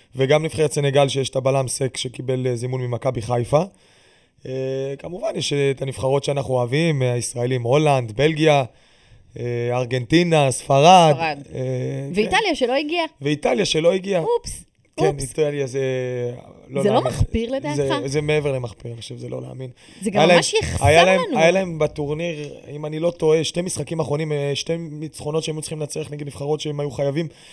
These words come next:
Speaker 1: הם החמיצו שתי פנדלים כל כך, אה,
Speaker 2: דרמטיים.
Speaker 1: מכריעים, דרמטיים, שפגעו בהם, אחרי זה הם הלכו להצלבה והפסידו למקדוניה,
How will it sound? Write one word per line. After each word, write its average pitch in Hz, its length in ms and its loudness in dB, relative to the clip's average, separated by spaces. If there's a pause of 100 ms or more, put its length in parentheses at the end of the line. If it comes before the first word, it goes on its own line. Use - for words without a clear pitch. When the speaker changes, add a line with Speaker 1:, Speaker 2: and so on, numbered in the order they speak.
(120)
Speaker 1:
הם 143 120 -2
החמיצו 160 380 -4
שתי 165 200 -2
פנדלים 160 340 -2
כל 135 160 -6
כך, 123 300 -4
אה, 151 160 0 (360)
Speaker 2:
דרמטיים. 175 280 0
Speaker 1:
מכריעים, 170 400 0
דרמטיים, 156 540 -2
שפגעו 147 420 -6
בהם, 156 260 -4
אחרי 139 180 -6
זה 147 100 -6
הם 143 60 -6
הלכו 135 180 -10
להצלבה 143 480 -10
והפסידו 143 300 -8
למקדוניה, 135 600 -8